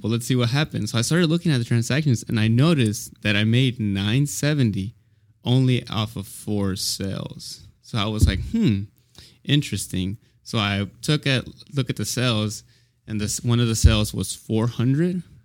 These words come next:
uh, one was a hundred, one was one eighty,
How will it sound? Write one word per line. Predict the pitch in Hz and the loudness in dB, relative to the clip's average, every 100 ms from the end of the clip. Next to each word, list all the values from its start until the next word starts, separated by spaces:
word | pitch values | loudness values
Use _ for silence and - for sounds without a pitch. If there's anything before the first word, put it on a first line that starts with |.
| _ _ _ - | _ _ _ -10
uh, | 92 92 92 - _ _ _ _ | -4 -2 -4 -8 _ _ _ _
one | 107 113 113 | 0 2 4
was | 107 104 | 2 2
a | 95 | -2
hundred, | - 127 135 139 143 151 - _ _ _ _ _ | 2 2 4 2 0 -2 -8 _ _ _ _ _
one | 113 110 110 | 2 4 4
was | 107 98 | 2 0
one | - 98 98 98 | -2 0 0 0
eighty, | - 120 127 123 120 127 | 0 2 4 2 2 -2